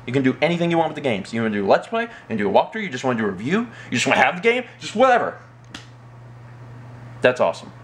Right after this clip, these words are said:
And I, I, I really wish that, uh, that more companies would do,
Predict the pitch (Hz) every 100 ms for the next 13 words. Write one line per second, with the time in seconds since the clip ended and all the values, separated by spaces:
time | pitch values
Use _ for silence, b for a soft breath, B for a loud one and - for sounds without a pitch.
0 | - - 104 101 - 101 101 98 101 98
1 | 98 92 - - 92 - 90 78 - -
2 | - - - - - - 165 117 113 95
3 | - B B - 101 90 107 104 98 98